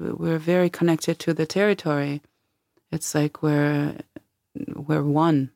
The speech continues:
with the territory, with the land. So I think that's part of oral history. It has to. I mean, we remember not through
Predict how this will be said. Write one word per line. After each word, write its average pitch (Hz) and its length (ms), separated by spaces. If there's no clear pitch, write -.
with 143 180
the 143 100
territory, 139 760
with 139 220
the 143 100
land. 147 460
So 151 480
I 160 140
think 190 300
that's 165 300
part 170 320
of 151 180
oral 135 560
history. 135 760
It 139 200
has 165 340
to. 147 120
I 139 80
mean, 147 260
we 147 160
remember 147 640
not 160 380
through 139 460